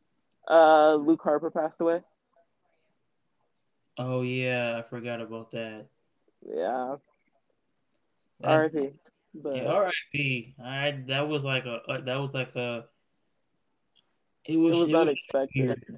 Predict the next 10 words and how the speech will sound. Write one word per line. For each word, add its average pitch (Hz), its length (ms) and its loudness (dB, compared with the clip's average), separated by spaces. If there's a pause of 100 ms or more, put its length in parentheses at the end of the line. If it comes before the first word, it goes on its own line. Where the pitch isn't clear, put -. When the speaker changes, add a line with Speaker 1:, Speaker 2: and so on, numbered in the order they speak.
(180)
Speaker 2:
It - 20 -8
was 143 120 -2
very 123 420 0
unexpected. 117 680 -6
I 117 60 -2
didn't 120 160 -6
expect 117 420 -12
him 117 120 -12
to, 110 240 -12 (1000)
to, 117 240 -10